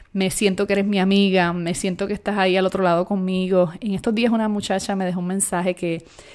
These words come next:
de verdad me sacó hasta las lágrimas, porque me dijo que sentía que a través del trabajo que, que yo hago, yo estaba manifestando mi misión personal, y ella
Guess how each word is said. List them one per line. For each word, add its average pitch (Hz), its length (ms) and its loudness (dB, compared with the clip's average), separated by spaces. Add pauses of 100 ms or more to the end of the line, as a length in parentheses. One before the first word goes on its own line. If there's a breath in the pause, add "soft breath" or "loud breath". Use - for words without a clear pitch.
(300 loud breath)
de 214 120 2
verdad 208 220 6
me 254 140 2
sacó 185 220 -2
hasta 185 120 -4
las 196 140 0
lágrimas, 160 480 -2
porque 196 220 -2
me 185 100 2
dijo 185 320 2
que 180 460 2 (340 loud breath)
sentía 220 960 0 (300)
que 185 220 0
a 175 80 2
través 175 240 0
del 185 120 -2
trabajo 226 400 -2
que, 202 480 -2 (100)
que 190 240 -2
yo 190 160 4
hago, 185 400 2 (480 loud breath)
yo 190 80 2
estaba 196 260 4
manifestando 196 640 -2
mi 190 120 -2
misión 175 420 -2
personal, 175 680 -4
y 175 340 -2
ella 160 580 2